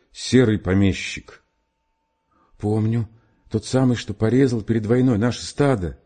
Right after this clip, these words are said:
«Отец говорил, он живёт на сухой речке, в завалах». «Нас с тобой он не тронет?»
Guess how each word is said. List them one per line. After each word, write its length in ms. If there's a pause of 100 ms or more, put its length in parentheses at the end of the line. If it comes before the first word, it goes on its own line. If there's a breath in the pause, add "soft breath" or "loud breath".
(1120)
«Отец 400
говорил, 500
он 220
живёт 420 (280)
на 120
сухой 360
речке, 360
в 60
завалах». 640 (1000)
«Нас 240
с 60
тобой 260
он 100
не 100
тронет?» 520